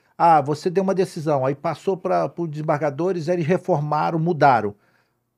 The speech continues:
Aí você tem conhecimento dela, até pra você ver, assim, pô, o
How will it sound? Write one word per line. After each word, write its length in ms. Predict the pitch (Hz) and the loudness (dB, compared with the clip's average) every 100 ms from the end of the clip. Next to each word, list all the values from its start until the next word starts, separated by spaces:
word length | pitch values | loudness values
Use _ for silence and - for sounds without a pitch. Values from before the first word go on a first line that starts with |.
| _ _ _ - | _ _ _ -4
Aí 200 | 120 156 | 0 0
você 260 | 165 - | -2 -2
tem 200 | 175 208 | 0 0
conhecimento 600 | 208 202 185 - 175 170 | 4 2 2 0 -2 -2
dela, 180 | 147 185 | 0 2
até 160 | 170 226 | 2 0
pra 180 | 269 359 | 0 -2
você 280 | 233 - | -2 0
ver, 580 | 214 156 190 202 196 160 123 | 0 4 6 6 4 0 -8
assim, 260 | 127 - | -14 -10
pô, 240 | 135 165 | -8 -6
o 80 | 131 | -6